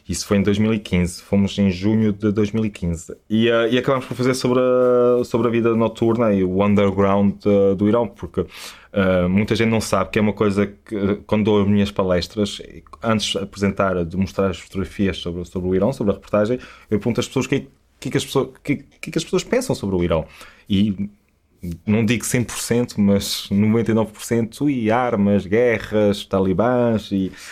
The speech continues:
e as pessoas têm uma ideia do Irão completamente diferente de que, do que, do que existe. Se não fores viajante, se fores viajante,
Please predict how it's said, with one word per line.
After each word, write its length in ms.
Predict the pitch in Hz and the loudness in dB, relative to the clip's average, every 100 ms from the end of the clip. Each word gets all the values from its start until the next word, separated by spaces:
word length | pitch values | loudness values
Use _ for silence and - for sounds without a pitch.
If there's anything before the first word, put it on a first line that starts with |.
| - - | -20 -6
e 120 | 104 | -2
as 80 | 104 | 0
pessoas 180 | - 131 | 0 -2
têm 140 | 135 139 | 0 2
uma 100 | 139 | 2
ideia 320 | 127 139 123 | 2 2 2
do 140 | 110 | 2
Irão 240 | 113 113 120 | 2 2 0
completamente 540 | - 107 117 117 113 | -2 -2 0 0 0
diferente 500 | 107 101 - 113 - _ | 0 -2 -2 -2 -4 _
de 40 | 104 | -12
que, 160 | 101 110 107 104 101 98 95 | -4 0 2 4 4 4 2
do 100 | 92 | 0
que, 160 | 101 110 | -4 -4
do 100 | 98 | -6
que 120 | 98 | -2
existe. 280 | 92 87 - | -2 -2 -6
Se 360 | - - - - | -16 -12 -12 -2
não 120 | 135 | -2
fores 200 | - 139 117 | 0 -2 0
viajante, 400 | 117 95 85 - | 0 0 -2 -4
se 180 | - | -18
fores 180 | - 185 139 | -2 -2 2
viajante, 560 | 147 127 147 147 123 | 0 2 0 0 -4